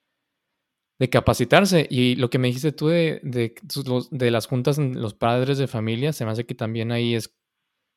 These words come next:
a final de cuentas, la persona que está a cargo del, de, del programa de natación o lo que sea, o los directivos, tienen que ser los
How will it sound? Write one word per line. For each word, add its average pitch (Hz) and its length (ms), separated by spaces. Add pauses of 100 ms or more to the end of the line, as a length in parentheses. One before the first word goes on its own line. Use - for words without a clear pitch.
(300)
a 123 80
final 156 260
de 196 100
cuentas, 165 600 (320)
la 123 200
persona 127 320
que 139 80
está 120 140
a 120 100
cargo 123 400
del, 107 360
de, 107 200
del 113 200
programa 113 440
de 123 80
natación 117 460
o 139 40
lo 117 140
que 104 100
sea, 113 240
o 143 40
los 127 120
directivos, 117 600 (320)
tienen 123 280
que 123 100
ser 123 220
los 123 420